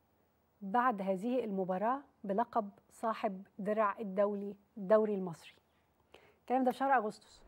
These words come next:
النهاردة كان في مباراة للنادي الأهلي بيلعب فيها مع ماتش،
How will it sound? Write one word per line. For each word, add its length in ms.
النهاردة 380
كان 180
في 320
مباراة 560
للنادي 440
الأهلي 400
بيلعب 280
فيها 440
مع 420
ماتش، 360